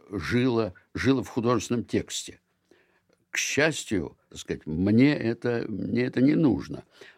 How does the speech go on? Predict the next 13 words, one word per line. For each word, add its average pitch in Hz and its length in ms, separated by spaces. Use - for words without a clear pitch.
Но, 110 160
тем 131 240
не 143 80
менее, 92 480
конечно, 120 520
вообще, 98 400
когда 107 340
любой 107 500
историк, 101 580
э, 90 320
сколько 113 320
он 98 100
серьёзный, 101 760